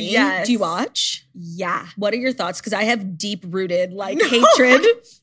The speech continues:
Speaker 2: and thoughts. I would like to know your thoughts first before I
Speaker 1: Okay.
Speaker 2: unleash on you.
Speaker 1: Okay, so this is gonna sound really, really, really fucked up,
Speaker 2: Mm-hmm.
Speaker 1: and people are gonna be really upset.
Speaker 2: Okay.
Speaker 1: I'm obsessed with Jen Shah.
Speaker 2: Ooh.
Speaker 1: I'm in love
Speaker 2: Hot
Speaker 1: with her.
Speaker 2: take.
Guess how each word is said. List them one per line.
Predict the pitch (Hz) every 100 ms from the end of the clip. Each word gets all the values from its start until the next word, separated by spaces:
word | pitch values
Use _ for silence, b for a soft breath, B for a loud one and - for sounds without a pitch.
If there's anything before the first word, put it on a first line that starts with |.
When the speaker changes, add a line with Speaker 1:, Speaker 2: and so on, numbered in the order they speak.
| -
Speaker 2:
and | 240 240
thoughts. | 220 226 254
I | 240
would | 226
like | 226
to | 226
know | 247
your | 214
thoughts | 202 214 -
first | 190 220
before | 214 226 208
I |
Speaker 1:
Okay. | 208 214
Speaker 2:
unleash | 214 233 220 196 -
on | 175 170
you. | 165 151 233
Speaker 1:
Okay, | 254 285 202 147
so | - - 269 240 233
this | 240
is | 254
gonna | 294 330
sound | 339 302 190
really, | 214 214 220
really, | 240
really | 247 262
fucked | 285 339 -
up, | 196 180 190
Speaker 2:
Mm-hmm. | 226
Speaker 1:
and | 233 226
people | 233 220
are |
gonna | 220 208
be |
really | 180 180 208
upset. | 233 - 180 180 - -
Speaker 2:
Okay. | 220 202 226
Speaker 1:
I'm | 254 359
obsessed | 466 - 233 226
with | 208
Jen | 185 180
Shah. | 175 - - - 208 _ _ _ -
Speaker 2:
Ooh. | 202 202 214 208 208 226
Speaker 1:
I'm | 269 294 233 165
in | 262 254 240
love | 214 196 208 214
Speaker 2:
Hot | 254 320 330
Speaker 1:
with | -
her. | 302
Speaker 2:
take. | 330 254